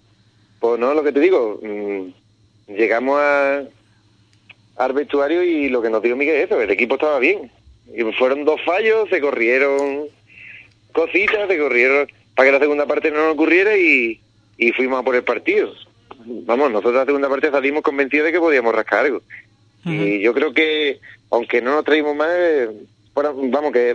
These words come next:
Speaker 1: a mi parecer mere-, merecimos más.
Speaker 2: Ujú. No, esa segunda parte el equipo tuvo ya que, que buscar, si cabe, con más ahínco la por-, la portería rival. ¿Cómo fue en líneas generales?
Speaker 1: Sí,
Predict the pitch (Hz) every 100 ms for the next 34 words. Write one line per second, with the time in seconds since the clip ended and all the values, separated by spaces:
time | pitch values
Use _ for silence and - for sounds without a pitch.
0 | 127 123 127 127 127 151 160 170 151 143
1 | 131 135 127 117 92 _ _ _ _ 180
2 | 165 160 - - - - - - 180 165
3 | 180 190 190 185 185 170 185 156 156 170
4 | 170 170 160 156 156 151 143 147 143 160
5 | - 170 165 175 156 165 147 160 165 156
6 | 147 147 147 160 147 151 143 143 151 196
7 | 165 151 - 180 170 165 - 156 170 170
8 | 113 _ _ _ _ _ _ _ _ _
9 | _ 147 165 160